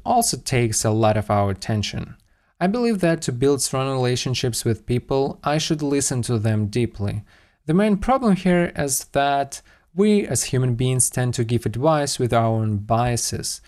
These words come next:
It's much easier to put advice out of my mind and give it to a person since I don't have to adapt my point of view to the person's situation. Much harder to start listening to the person and redirect my attention from my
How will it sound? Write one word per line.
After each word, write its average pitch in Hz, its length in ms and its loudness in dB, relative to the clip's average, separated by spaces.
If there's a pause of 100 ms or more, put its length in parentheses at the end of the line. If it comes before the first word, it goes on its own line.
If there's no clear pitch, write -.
(520)
It's - 220 -2
much 185 400 0
easier 202 360 2
to 120 160 -4
put 131 200 -6
advice 123 540 2
out 135 180 2
of 120 100 -2
my 107 140 2
mind 104 720 0
and 120 240 0
give 156 180 2
it 135 120 -2
to - 100 -2
a 123 60 4
person 139 580 -2
since 117 320 -2
I 110 80 2
don't 110 340 -2
have 107 200 0
to - 100 -4
adapt 101 420 -2
my 92 120 -6 (100)
point 165 340 0
of 147 140 -2
view 147 320 -2 (180)
to 127 140 -2
the 127 100 -2
person's 180 520 0
situation. - 680 -6 (460)
Much 170 300 -2
harder 190 400 2
to 110 260 -2
start 120 520 0
listening 120 720 0
to - 160 -2
the 104 100 0
person 113 560 -2
and 113 280 -2
redirect 143 580 0
my 113 140 2
attention 117 520 -2
from 110 220 -4
my 104 180 0